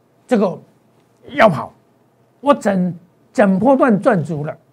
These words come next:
赚到宝。从九月一号到十月十五号，我才公开的说，我已经把这一档股票出掉了。这个也符合我在节目中所常讲的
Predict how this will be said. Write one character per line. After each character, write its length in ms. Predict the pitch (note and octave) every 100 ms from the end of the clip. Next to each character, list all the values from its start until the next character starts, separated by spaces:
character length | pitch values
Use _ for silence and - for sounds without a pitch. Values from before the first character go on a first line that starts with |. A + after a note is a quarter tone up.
| _ _ -
赚 180 | - G3+
到 140 | G3+
宝。 220 | C#3+ A#2 - _ _ _ _ _ _ _ _ _ _ _ _ _ _ _ _ -
从 200 | G3+ G#3+
九 180 | F#3
月 220 | F#3 G#3+ F3
一 60 |
号 240 | F#3+ C3+ A#2
到 200 | G3+ D#3+
十 380 | A#2 - C#3+ D3+
月 240 | G3+ F#3 D#3 - _ _ _ _ _
十 200 | - G3
五 140 | G3+
号， 300 | D#3 F3 - _ _ _
我 120 | C3
才 220 | A#2+ D#3 D#3+ _ _ _ _ _ _
公 220 | - G#3+ G3
开 140 | G3
的 120 | F3+
说， 240 | D#3 F3 E3+ - _ _ _ _ -
我 180 | G3+
已 40 | F3
经 180 | E3 E3+
把 160 | G2
这 140 | - D#3+
一 80 |
档 200 | D#3 C#3+
股 80 | C3+
票 240 | A2+ C#3+ - _ _ _ -
出 220 | - E3
掉 200 | E3 G2+
了。 60 | F#2+ _ _ _ _ _ _ _ _ _ _ _ _ - -
这 100 | D#4
个 100 | A#3
也 180 | F3+ A#3
符 300 | D3 C#3 B2+
合 140 | E3+
我 160 | E3+ C#3+
在 160 | G3
节 180 | D3+ D#3+
目 120 | F3+
中 160 | E3 E3
所 160 | C3+ C3+
常 280 | - D#3+
讲 200 | F3 A#2+ A#2
的 140 | G#2+